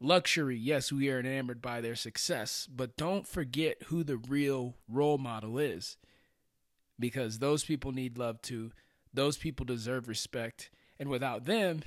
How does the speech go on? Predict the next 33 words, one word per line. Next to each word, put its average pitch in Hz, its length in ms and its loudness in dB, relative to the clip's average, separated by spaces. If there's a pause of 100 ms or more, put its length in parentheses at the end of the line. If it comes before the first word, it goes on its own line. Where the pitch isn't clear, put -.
(160)
it's - 220 -2
likely 175 480 0
that 127 280 -4
we 175 220 0
wouldn't 147 640 -4
be 165 340 0 (340)
where 147 220 2
we're 131 120 0
at 117 500 -6 (420)
in 127 80 -4
the 127 80 -2
case 135 300 -2
of 131 60 -2
your 135 100 0
parents, 117 500 0 (360)
or 165 140 6
in 165 120 4
the 156 40 -2
case 160 300 0
of 151 60 -8
the 135 100 -4
people 151 340 0
that 143 160 -2
are 135 60 -2
behind 131 380 -6
the 117 40 -6
scenes, 165 600 -2 (560)
things 190 180 4
will 170 80 -2
stop 156 340 0
running. 135 360 2 (200)
So - 180 6
take - 400 6